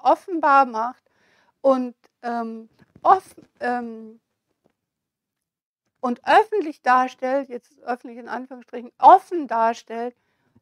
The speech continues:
was sie tun und wie sie euch beschädigen und wie sie euch verführen. Und ihr müsst sie loswerden. Und das, was Jesus immer wieder zeigt, ist, dass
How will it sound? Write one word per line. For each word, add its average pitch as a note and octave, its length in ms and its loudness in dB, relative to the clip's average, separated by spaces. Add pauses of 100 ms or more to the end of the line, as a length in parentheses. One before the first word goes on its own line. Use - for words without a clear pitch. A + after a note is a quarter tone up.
was D4 300 2
sie F#4 160 2
tun D4+ 520 -4
und C4+ 340 -14
wie F#4 160 0
sie F#4 220 -4
euch C#4+ 440 0 (260)
beschädigen D4 760 -4
und A#3+ 160 -18
wie D#4+ 140 -6
sie F#4+ 140 -4
euch D4+ 240 -4
verführen. C4+ 640 -6 (420)
Und A#3+ 160 -14
ihr F#4 300 4
müsst D4+ 440 -2
sie B3 160 -16
loswerden. A3 1000 0 (2000)
Und C4+ 140 -4
das, G#4+ 240 2
was A4 240 0
Jesus D#4+ 400 -4
immer F4+ 260 4
wieder C#4 240 2
zeigt, D4 480 0
ist, - 360 -8
dass B3+ 300 0